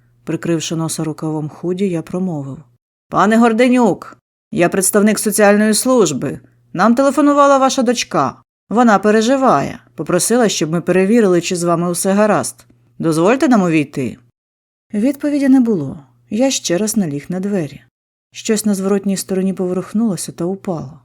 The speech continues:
Прожогом заскочивши усередину, я очікував побачити на підлозі господаря квартири. Утім, не побачив навіть підлоги. Прочинивши двері, я порушив цілісність монументальної колони, зробленої з газет.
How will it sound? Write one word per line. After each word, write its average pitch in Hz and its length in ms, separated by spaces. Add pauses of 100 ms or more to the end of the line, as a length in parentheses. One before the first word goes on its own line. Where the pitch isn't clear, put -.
(360)
Прожогом 170 400
заскочивши 165 640
усередину, 160 680
я 156 260
очікував 165 540
побачити 165 480
на 170 100
підлозі 165 420
господаря 160 540
квартири. 170 640 (440)
Утім, 175 640
не 165 140
побачив 170 560
навіть 165 360
підлоги. 190 540 (720)
Прочинивши 196 600
двері, 202 440
я 190 120
порушив 214 460
цілісність 208 640
монументальної 196 760
колони, 180 580
зробленої 160 560
з 151 100
газет. 165 580